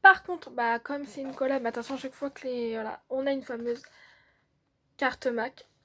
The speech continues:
préchargée de quinze euros. Voilà. Et je pense que c'est maintenant, ça va être que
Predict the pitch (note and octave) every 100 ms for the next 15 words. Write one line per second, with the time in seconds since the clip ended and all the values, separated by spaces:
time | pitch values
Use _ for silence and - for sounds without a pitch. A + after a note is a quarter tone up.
0 | _ _ _ _ _ - F4+ - D4 C4+
1 | B3+ C4 - - B3 C4 - _ _ _
2 | _ _ _ _ - C#4+ B3+ A3+ A3 G3
3 | C#4+ - A#3 - - A#3 - B3+ - B3+
4 | - A#3 - - - _ A#3+ A3+ - B3
5 | A#3+ - - A#3+ - -